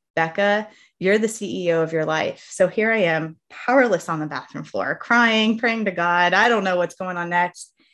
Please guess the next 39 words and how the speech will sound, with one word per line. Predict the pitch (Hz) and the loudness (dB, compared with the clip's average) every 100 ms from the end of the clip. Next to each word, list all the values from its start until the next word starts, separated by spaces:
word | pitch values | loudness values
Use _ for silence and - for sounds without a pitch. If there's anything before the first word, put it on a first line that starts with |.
| _ - - - | _ -20 -20 -6
And | 190 | -2
then | 190 | 0
all | 180 180 | 0 -2
of | |
a | 180 | -4
sudden, | - 185 175 | -2 -2 0
I | 165 175 | -2 -2
remembered | 175 170 170 165 160 | -2 -4 -4 -4 -2
that | 156 | -2
I | 156 165 | -2 0
was | 165 | -2
the | 165 | -4
C | 160 160 156 160 | -10 -8 -6 -2
E | |
O | 151 | 0
of | 156 156 | 0 -2
my | 156 | -4
life. | 151 160 151 156 _ _ | -2 -2 -2 -6 _ _
And | 165 156 156 156 156 _ _ _ - | -2 0 0 -2 -6 _ _ _ -6
in | 180 180 | -4 0
that | 175 180 170 | 0 0 -2
aha, | 170 165 180 175 160 156 | -2 -2 -2 -2 -2 -4
I | 170 | -6
felt | 160 175 170 - | -6 -4 -4 -6
so | - - 170 180 | -6 0 2 2
empowered | 175 170 - 170 160 156 160 | 2 -2 -4 -2 -2 -4 -6
because | 160 156 165 | -12 -8 -6
I | 160 | -4
was | 165 160 | -4 -4
like, | 165 165 | -6 -6
"If | - | -6
I'm | - 185 | -2 -2
the | 190 | -2
C | - 190 175 175 | -6 -6 -4 0
E | |
O | 170 170 | 0 0
of | 170 | -2
my | 165 | -4
life, | 160 156 165 196 | -2 -2 -2 -4